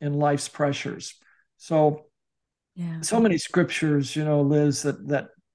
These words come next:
Speaker 1: flooded my heart during that season. Um, the comfort of his love in Philippians two, Paul writes, you know, "Is there any comfort in his love?" And I thought, that, that, <laughs> yes,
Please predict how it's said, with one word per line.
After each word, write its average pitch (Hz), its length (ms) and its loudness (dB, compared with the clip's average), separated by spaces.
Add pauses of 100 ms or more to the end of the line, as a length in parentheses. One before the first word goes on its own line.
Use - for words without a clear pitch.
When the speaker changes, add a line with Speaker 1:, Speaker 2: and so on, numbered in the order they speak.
(160)
Speaker 1:
flooded 165 440 4
my 143 140 0
heart 156 540 2 (220)
during 156 260 -2
that - 180 -2
season. 147 680 0 (640)
Um, 143 500 -2 (720)
the 151 80 0
comfort 175 420 2
of 147 60 0
his 139 180 -2
love 151 560 4
in 135 180 -8
Philippians 160 600 -2
two, 156 400 4
Paul 151 340 2
writes, 143 500 -2
you 147 100 -4
know, 147 160 -2
"Is 143 200 -4
there 143 180 -2
any 185 200 4
comfort - 720 -4 (140)
in 147 80 -2
his 131 240 -2
love?" 139 420 -6 (880)
And 143 160 2
I 139 100 0
thought, 135 380 -2 (160)
that, - 200 -8 (160)
that, - 240 -4
<laughs> 175 40 -6
yes, 151 640 2